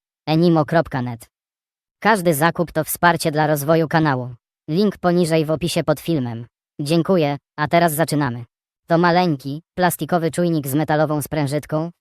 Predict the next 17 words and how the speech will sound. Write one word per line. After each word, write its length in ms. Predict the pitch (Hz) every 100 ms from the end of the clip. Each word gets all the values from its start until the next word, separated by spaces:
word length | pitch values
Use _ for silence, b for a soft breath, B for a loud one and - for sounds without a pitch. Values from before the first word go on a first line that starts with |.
| _ _ _
ukryty 360 | 170 175 170 160
w 80 | -
klapie, 460 | 165 135 131 143 - _ _
który 260 | - 165 160
informuje 520 | 160 165 160 170 165
B 220 | 147 175
S 100 | 170 -
I, 220 | 156 156 - -
czy 140 | 170
zatrzask 420 | 147 175 - 175
rzeczywiście 500 | 165 165 151 160 165
zaskoczył. 540 | 151 143 139 123 104 117 _ _ _ _ _ _ _
Po 120 | 165
latach 340 | 175 190 196 -
styk 240 | - 180
się 160 | - 156
wypala, 500 | 143 165 135 127